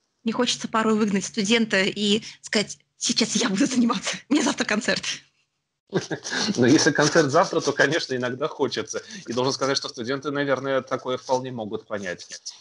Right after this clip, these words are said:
Speaker 2: Вот. Но чаще везёт, и накануне концерта не приходится заниматься со студентами.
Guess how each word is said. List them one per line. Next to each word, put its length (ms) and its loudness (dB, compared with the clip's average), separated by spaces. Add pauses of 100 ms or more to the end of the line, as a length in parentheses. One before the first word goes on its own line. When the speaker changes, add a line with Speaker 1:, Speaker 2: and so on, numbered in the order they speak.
(140)
Speaker 2:
Вот. 240 -8
Но 600 0 (680)
чаще 320 -2
везёт, 420 0
и 300 -6
накануне 420 -2
концерта 400 -4
не 120 -4
приходится 460 -8
заниматься 420 -8
со 140 -6
студентами. 640 -12